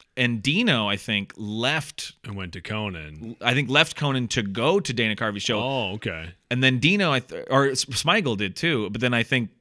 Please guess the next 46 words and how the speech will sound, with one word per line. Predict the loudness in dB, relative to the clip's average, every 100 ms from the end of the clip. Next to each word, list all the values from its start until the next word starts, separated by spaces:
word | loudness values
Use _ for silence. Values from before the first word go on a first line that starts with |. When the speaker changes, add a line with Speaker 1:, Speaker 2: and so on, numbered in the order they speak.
| -8
Speaker 1:
and | -4
some | 0 0
of | 0
the, |
oh, | 0
Smigel | 2 0 2 2
left | 0 0
S | 0 2
N |
L, | 0 0
I | -2
think, | -4 -6 -6 -16 _ _ _ _ -8
but | -2
then | 0 2
they | 4 4
went | 2 0 4
back | 4 4 0
then. | -12 -12 -14 -18 -12
Like, | -10
a | -2
couple | 0 0
of |
them | 0 -2
went | -2 0
back | 0 0
to | -2
shows | -2 -2 -2
they | -4
were | -4
already | -4 -4
working | -8 -10 -12
on. | -12 -6 -4
Speaker 2:
Okay. | -4 -4 -2
Speaker 1:
But |
I | -2
think, | 0 -2 -2 -12
'cause | -4 -2
I |
be-, | 0 -2
I | -2
believe, | -2 -2 0 0 -4 -12 _ -6
yeah, | -4
'cause | -4 -4
Louis | -2 -2
wrote | -2 -2 -4
for | -8 -6 -4 -4 -6 -8